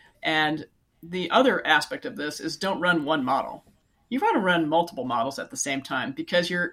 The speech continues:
because you want to see not just one,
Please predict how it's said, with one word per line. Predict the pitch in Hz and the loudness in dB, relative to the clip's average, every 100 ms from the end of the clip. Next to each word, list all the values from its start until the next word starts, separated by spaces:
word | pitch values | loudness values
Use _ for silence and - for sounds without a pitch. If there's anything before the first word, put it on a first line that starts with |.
| _ | _
because | - 175 165 | -6 -4 -2
you | 170 | 0
want | 185 | 0
to | 156 | 0
see | - - 190 147 123 - _ _ _ - | -2 -2 2 2 0 -8 _ _ _ 0
not | 175 175 | 4 4
just | - 165 - - - _ _ _ _ _ _ _ _ _ _ | 4 2 2 -4 -12 _ _ _ _ _ _ _ _ _ _
one, | 170 175 175 165 | -4 0 2 0